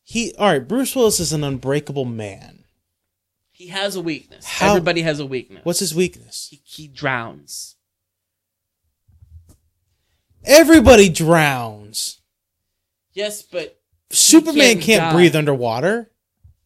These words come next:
Speaker 2: Yeah, he can.
Speaker 1: He can't.
Speaker 2: Sure he can.
Speaker 1: No, he can't.
Speaker 2: He fucking did. When, when he put the, when
Speaker 1: He
Speaker 2: the
Speaker 1: can hold his breath, but he can't breathe underwater.
Speaker 2: Okay, so he holds his breath.
Speaker 1: But he doesn't hold his breath
Speaker 2: He doesn't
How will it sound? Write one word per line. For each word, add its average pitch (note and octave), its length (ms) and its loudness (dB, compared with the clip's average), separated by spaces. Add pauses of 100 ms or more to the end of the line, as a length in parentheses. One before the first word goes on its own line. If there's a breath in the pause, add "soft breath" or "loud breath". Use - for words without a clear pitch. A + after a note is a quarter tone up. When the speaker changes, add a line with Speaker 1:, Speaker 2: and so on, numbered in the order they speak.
(1040)
Speaker 2:
Yeah, D4+ 180 -8
he G4 80 -4
can. D3 540 -10 (280)
Speaker 1:
He D4+ 140 -6
can't. - 560 -6 (300)
Speaker 2:
Sure B4 320 -8
he F#4 120 -6
can. F#3+ 180 -4
Speaker 1:
No, E4+ 120 4
he F#4 80 6
can't. D#4 680 -2 (200)
Speaker 2:
He G#4+ 120 -6
fucking A#4+ 360 -12 (120)
did. A#4+ 280 -4 (280 soft breath)
When, F#4+ 180 -12 (280)
when D4+ 140 -8
he F#4+ 100 -6
put G4+ 280 -12
the, A4+ 220 -8 (600 soft breath)
when F#3+ 140 -10
Speaker 1:
He D#4 140 8
Speaker 2:
the - 20 4
Speaker 1:
can C#4+ 160 0
hold B3+ 360 6
his F3 160 0
breath, A#3 380 4
but F#3 100 -2
he E3 80 0
can't D#3+ 360 -4
breathe D#3+ 380 2
underwater. C#3 1080 -2
Speaker 2:
Okay, E3 320 -10
so D3 160 -16
he D3 60 -14
holds D#3 300 -12
his D3 140 -14
breath. C3 500 -12 (180)
Speaker 1:
But G#3 100 2
he G#3 80 0
doesn't G#3 260 4
hold G#3 160 4
his F#3+ 100 2
breath F3 300 -2
Speaker 2:
He D#3 80 0
doesn't G3 140 6